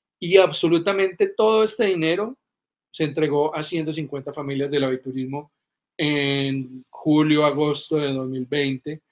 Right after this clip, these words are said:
en plena pandemia. Sabemos que para muchas personas, porque después lo vivimos, fue un aliciente y fue, pues, una pequeña ayuda en ese momento, eh, que estaban pasando muchos por difíciles situaciones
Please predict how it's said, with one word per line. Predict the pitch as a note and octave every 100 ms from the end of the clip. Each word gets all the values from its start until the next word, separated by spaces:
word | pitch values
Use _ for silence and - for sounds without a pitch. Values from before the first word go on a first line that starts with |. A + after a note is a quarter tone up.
| _ _ _
en | D3 C3+
plena | C3+ C3 C3+
pandemia. | C#3+ C3+ C3 B2+
Sabemos | - C3+ C3+ C3+ C#3+
que | D3
para | C#3+ C3
muchas | C3 C#3 D3+ D3+
personas, | D3 C#3+ C3+ C#3
porque | - C3 C3+
después | - C3
lo | D3
vivimos, | C#3 C3+ C3 C#3+ D3 - _ _ _ _ _ _
fue | D3+
un | D3
aliciente | D#3 D3+ E3 D3+ C#3 C3+ D#3+
y |
fue, | D3+ C#3+ C3+ D3
pues, | D3+ -
una | C#3+ C#3+ C#3+
pequeña | C3+ D3+ C#3 C#3+
ayuda | C#3+ D#3 D#3+ D#3
en | D3+
ese | C#3+ D#3
momento, | D3 C#3+ C3+ D#3+ D#3 - - _ _ _ -
eh, | C#3+ C#3 C3
que | C#3+
estaban | C#3+ C3+
pasando | C3+ D3 C#3 C3+ C#3+ C#3+
muchos | C#3+ C#3+ C#3 C#3+
por | - D3+
difíciles | C3 B2+ - C#3+ D3+
situaciones | E3 D#3+ E3+ D3+ D3+ D3+